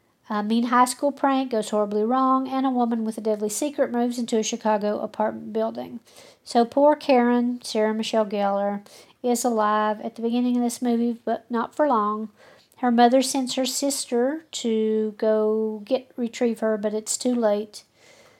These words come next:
We have the usual high school students getting killed in the end, but in the end we find out one made her way back to the U S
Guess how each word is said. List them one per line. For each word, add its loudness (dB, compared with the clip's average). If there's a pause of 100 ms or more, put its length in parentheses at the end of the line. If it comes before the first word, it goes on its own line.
(960)
We 2
have 6
the -2
usual 2
high 6
school 2
students 0
getting -2
killed 2
in -2
the -8
end, -4
but 0
in 2
the -4
end -2
we -2
find -2
out 0
one 0
made 2
her 0
way 2
back 2
to -4
the -4
U -2
S 0